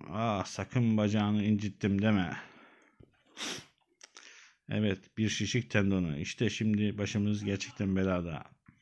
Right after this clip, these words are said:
Bana ölümsüz ruh derler ama şu an bir efsane beni kurtarmak için yeterli değil. Kurtların bizi parçalara ayırmasına engel olabilecek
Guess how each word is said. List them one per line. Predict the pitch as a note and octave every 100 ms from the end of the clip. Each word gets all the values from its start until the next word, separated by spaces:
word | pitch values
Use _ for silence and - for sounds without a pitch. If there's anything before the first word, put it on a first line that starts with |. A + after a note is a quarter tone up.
| _ - - - - _ _ _
Bana | G#2 A2+ G#2
ölümsüz | A2 G#2+ - A#2 G#2+
ruh | G2+ -
derler | G2 G2+
ama | G#2+ A2+ G2+
şu | - A2
an | A2 G#2 G2
bir | G#2
efsane | E2 G2 - G#2+ A2
beni | G#2+ G#2+ G#2
kurtarmak | G#2 - A2 G#2 G#2 G#2+ - -
için | - - A2
yeterli | F#2+ F#2+ G2+ F#2+ F#2+
değil. | G2 G2 C#2 - - _ _ _ _ _ - - - - _ _
Kurtların | A2+ - A#2+ A#2
bizi | G#2+ A#2 B2 B2+
parçalara | A2 G2 A2+ A2+ A#2 G#2
ayırmasına | - G#2+ G#2+ G2 - G#2+
engel | A2 A2
olabilecek | G#2+ A2 G#2 G2+ A2 A2+ -